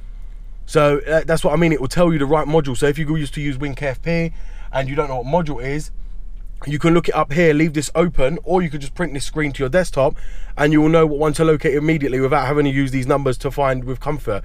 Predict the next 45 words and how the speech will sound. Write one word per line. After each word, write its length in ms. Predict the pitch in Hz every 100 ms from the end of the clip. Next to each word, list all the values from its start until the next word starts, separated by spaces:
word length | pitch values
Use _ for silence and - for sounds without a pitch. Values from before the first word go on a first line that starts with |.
| - - -
U 140 | 131
S 100 | 123
B. 300 | - 135 92 - - -
You 100 | 123
can 140 | 123 143
just 160 | 139
find 240 | - 156 147
them 100 | 135
by 200 | 135 131
this 380 | 135 107 - - -
on 200 | 120 131
Win 160 | 131 127
K 120 | 123
F 100 | 117
P, 160 | - 117
all 180 | 120 131
the 60 |
data 240 | 123 127 107
files, 380 | 104 95 87 - - -
which 160 | 117
will 80 | 113
be 80 | 113
loaded 220 | 113 113
on 80 | 117
your 180 | 120 117
assembly 380 | 113 139 113 107
line. 260 | 98 92 - - - - - - - -
Now, 380 | - 156 123 - - - -
if 200 | 190 165
we 120 | 175
press 520 | - 170 151 - - - - - - - - - - - - -
end, 360 | 127 143 165 127
which 200 | 113 113
we're 80 |
gonna 200 | 104 107
wanna 200 | 101 107
do 160 | 101 113
now, 100 | 104
it's 100 | 98
probably 140 | 107
gonna 100 | 98
take 200 | 92 110
us 80 | -
back 260 | - 107 -
again, 380 | 107 95 98